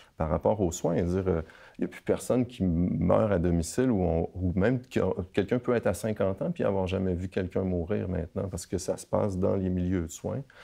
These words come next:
Puis tranquillement, là, ce qu'on fait, c'est un peu un retour de balancier à dire : « Oui, il y a des savoirs que les professionnels ont qui sont vraiment essentiels, mais qui sont complémentaires aux savoirs que les gens vont développer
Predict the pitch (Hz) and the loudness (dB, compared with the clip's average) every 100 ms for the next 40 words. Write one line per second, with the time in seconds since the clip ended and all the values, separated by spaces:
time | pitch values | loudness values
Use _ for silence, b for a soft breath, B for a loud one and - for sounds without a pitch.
0 | B B B _ 98 90 - 104 104 - | B B B _ -4 -4 0 2 2 2
1 | 92 104 135 107 - 92 82 - 123 131 | 2 4 2 0 0 0 0 0 -2 0
2 | - 90 87 - 87 85 139 123 87 85 | 0 2 2 2 0 2 2 4 2 2
3 | 123 117 87 92 87 78 - 135 92 104 | 2 4 2 2 2 0 0 0 2 2
4 | 95 135 220 180 - - 85 82 82 85 | 2 2 2 2 0 -2 0 2 2 0
5 | - 85 92 107 110 78 82 - 82 80 | 0 0 2 2 2 -2 -4 -2 -2 -2
6 | - 85 82 - 87 90 110 104 - 101 | -4 -4 -4 -2 0 2 2 0 0 0
7 | 110 - - 85 82 101 110 151 - - | 0 -6 -4 -2 0 0 0 -2 -2 -2
8 | 82 - 120 127 - B B B 90 - | -2 -2 -2 -2 -4 B B B -6 -6
9 | - 92 - 113 - 123 87 78 113 110 | -2 -2 2 0 2 2 2 0 0 -2
10 | 85 82 87 85 87 92 92 90 85 92 | -2 -4 -2 -2 -2 -4 -4 -2 -2 -2
11 | 98 92 80 85 87 80 - 147 | -2 -2 -2 -2 -2 -4 -4 -6